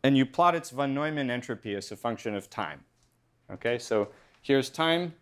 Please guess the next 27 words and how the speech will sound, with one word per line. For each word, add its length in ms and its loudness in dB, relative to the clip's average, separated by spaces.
here's 200 0
the 80 -6
von 200 0
Neumann 280 2
entropy, 540 -2
and 120 2
then 120 4
there's 200 4
kind 260 4
of 100 0
two 220 2
options 460 2
for 140 -6
what 200 2
you 100 -4
expect. 560 -10
So 520 2
if 160 -2
you 440 2
think 240 0
that 140 4
information 640 4
is 180 0
conserved, 680 2
which 240 -4
we 80 -2
do, 380 2